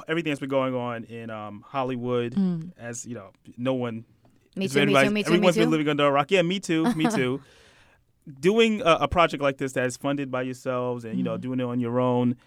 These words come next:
Speaker 1: when it comes time to, like, uh, going to auditions, like you said,
Speaker 2: Mm.
Speaker 1: and going for different roles,
Speaker 2: Mm.
Speaker 1: is there any difference now in, like, the way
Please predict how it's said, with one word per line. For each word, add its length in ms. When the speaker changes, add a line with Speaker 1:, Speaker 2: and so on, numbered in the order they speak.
Speaker 1:
when 280
it 240
comes 300
time 360
to, 120
like, 280
uh, 120
going 240
to 60
auditions, 460
like 160
you 120
said, 460
Speaker 2:
Mm. 200
Speaker 1:
and 100
going 200
for 80
different 340
roles, 520
Speaker 2:
Mm. 180
Speaker 1:
is 200
there 280
any 140
difference 480
now 480
in, 220
like, 240
the 80
way 420